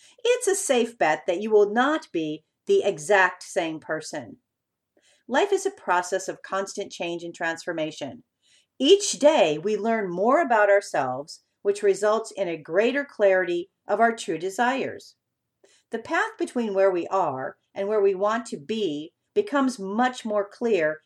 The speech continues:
and focused, creating a deep and focused desire to see the process through. Setting goals and the work involved to achieve them is not so much more about the end result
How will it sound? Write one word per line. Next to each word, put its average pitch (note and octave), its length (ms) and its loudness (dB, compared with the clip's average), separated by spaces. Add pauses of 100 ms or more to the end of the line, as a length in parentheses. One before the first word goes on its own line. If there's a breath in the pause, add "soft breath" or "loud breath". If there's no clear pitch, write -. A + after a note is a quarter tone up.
(140)
and F#3 260 -6
focused, F3+ 640 -2 (280)
creating G#3 400 4
a D#3+ 240 -4
deep C4 320 0
and A#3+ 180 0
focused A3 400 -2
desire D#3 640 -2 (260)
to G3+ 120 -4
see A3 260 -6
the A3 80 0
process E3+ 640 -2
through. F3 380 -4 (800)
Setting G4 320 2
goals A#3+ 520 2 (160)
and G#3+ 160 -2
the G3+ 80 2
work C4+ 300 2
involved C#4 440 2
to D4+ 100 -6
achieve E4+ 400 -4
them D#3+ 320 -2 (320)
is F#3+ 180 0
not G#3+ 400 -2
so E4 180 -2
much E4 280 -2
more G#3 260 2
about F#3+ 320 2
the F#3+ 140 -2
end F#3 160 -4
result E3+ 640 0